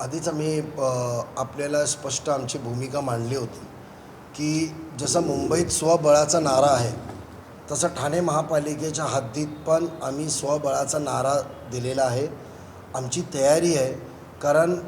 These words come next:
आम्ही आधी स्पष्ट केलं होतं का आमचा जो नगरसेवक आमच्यासोबत आहे, ते कळवा मुंब्रा या प्रभागातले आहेत, शहरी भागातले आहेत,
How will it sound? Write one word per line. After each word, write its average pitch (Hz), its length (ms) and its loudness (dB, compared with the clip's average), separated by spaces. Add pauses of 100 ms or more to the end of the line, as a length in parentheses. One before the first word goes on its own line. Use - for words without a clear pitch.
आम्ही 156 160 0
आधी 151 280 4
स्पष्ट 190 380 0
केलं 170 280 0
होतं 139 280 2
का 151 200 4
आमचा 139 360 0
जो 165 300 0 (1200)
नगरसेवक 170 640 0
आमच्यासोबत 143 640 -4
आहे, 117 140 -6
ते 135 80 -8
कळवा 139 340 -2
मुंब्रा 143 340 -2
या 143 120 -2
प्रभागातले 135 600 -4
आहेत, 123 100 -8 (500)
शहरी 156 280 4
भागातले 135 480 2
आहेत, 117 180 -2